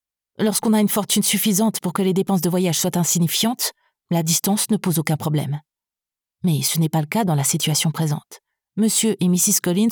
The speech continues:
ont des revenus décents, mais cela ne leur permet tout de même pas de faire des voyages fréquents.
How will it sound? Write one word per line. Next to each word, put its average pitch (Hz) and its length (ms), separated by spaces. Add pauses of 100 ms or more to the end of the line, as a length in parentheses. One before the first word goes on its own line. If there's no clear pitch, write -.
ont 214 80
des 190 100
revenus 185 380
décents, 202 420 (420)
mais 196 140
cela 214 300
ne 196 80
leur 165 160
permet 175 260
tout 180 120
de 160 40
même 160 140
pas 208 120
de 175 80
faire 185 140
des 151 100
voyages 151 300
fréquents. 190 380